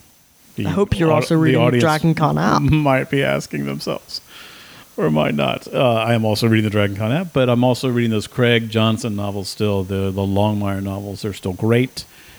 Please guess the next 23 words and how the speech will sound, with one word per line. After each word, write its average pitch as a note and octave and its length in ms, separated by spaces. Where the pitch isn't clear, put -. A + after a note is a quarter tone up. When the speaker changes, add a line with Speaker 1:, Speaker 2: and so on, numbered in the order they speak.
Speaker 1:
Each G#2 240
one A2+ 160
is G2+ 120
a - 20
little F#2+ 160
bit F#2+ 180
different. D3 540
It C3 140
feels A2+ 400
like G#2+ 400
the A2 120
author G#2 440
is F#2 260
giving A2+ 580
himself G#2+ 560
a G#2+ 80
new G2+ 240
challenge B2 640
with G#2 240
e-, A2 160
with G#2+ 180
each A2+ 400
book. - 440